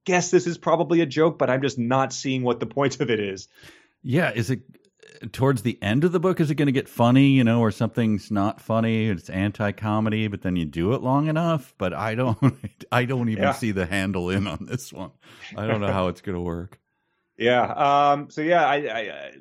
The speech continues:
Speaker 1: in the context of that, like, I thought "No pictures, you dinks" was funny, but now it sounds kind of, like, unfortunate when you say it in the rest of the context of the, uh, Chinese stuff.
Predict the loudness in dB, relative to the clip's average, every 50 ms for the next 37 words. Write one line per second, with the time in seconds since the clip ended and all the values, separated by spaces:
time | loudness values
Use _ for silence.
0 | -20 -20 -20 -20 -20 -18 -12 -6 -4 -2 -2 -2 -2 0 0 0 2 2 0 -2
1 | -2 0 0 2 4 4 2 2 0 -2 -4 -6 -12 -16 -16 -12 -8 -4 -2 0
2 | 2 2 2 2 0 0 0 0 -2 -2 0 -4 -4 -4 -4 -8 -4 -2 -2 -2
3 | -2 -4 -6 -8 -10 -8 -2 -2 0 0 0 0 0 0 0 0 0 2 0 0
4 | 0 -2 -2 -2 -2 -4 -2 -4 -4 -4 -4 -8 -8 -8 -8 -8 -10 -12 -16 -20
5 | _ _ _ _ -10 -10 -8 -4 -2 -2 -2 -2 0 -2 0 0 -2 -4 -6 -6
6 | -2 0 0 2 2 2 0 -2 -2 0 0 0 0 -2 -8 -8 -6 -4 -4 -2
7 | -2 -2 -2 -2 -2 -2 -4 -6 -6 -6 -4 -2 -2 -2 0 -2 -2 -4 -6 -8
8 | -10 _ _ _ _ _ _ -6 -4 -2 0 0 0 0 -2 -4 -4 0 0 0
9 | 0 -2 -8 -14